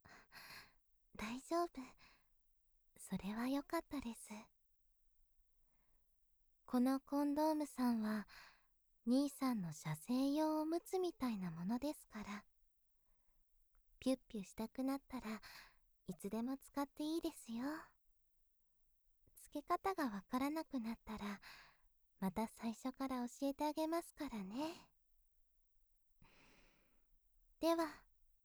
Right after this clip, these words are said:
兄さん。私はベッドに横になりますので、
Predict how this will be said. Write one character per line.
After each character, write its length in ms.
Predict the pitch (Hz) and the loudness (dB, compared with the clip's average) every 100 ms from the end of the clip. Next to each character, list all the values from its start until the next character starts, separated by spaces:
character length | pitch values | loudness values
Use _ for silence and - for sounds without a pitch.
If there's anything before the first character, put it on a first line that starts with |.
| _ _ _ | _ _ _
兄 220 | 240 247 | 4 4
さ 180 | 226 - | 2 -6
ん。 180 | 240 277 - - _ _ _ _ _ _ _ _ _ _ _ _ - | -6 -6 -10 -20 _ _ _ _ _ _ _ _ _ _ _ _ -4
私 460 | 214 254 262 285 | 0 0 -2 -2
は 160 | 285 277 | 0 0
ベ 140 | 294 | 0
ッ 60 | 320 - | -2 0
ド 100 | 330 | 2
に 200 | 254 180 | 2 2
横 260 | 175 - 240 | -2 0 2
に 140 | 254 | 2
な 100 | 269 | 0
り 160 | 269 277 | -2 -2
ま 120 | 311 | -4
す 120 | - | -2
の 160 | 320 | 0
で、 60 | 277 | 0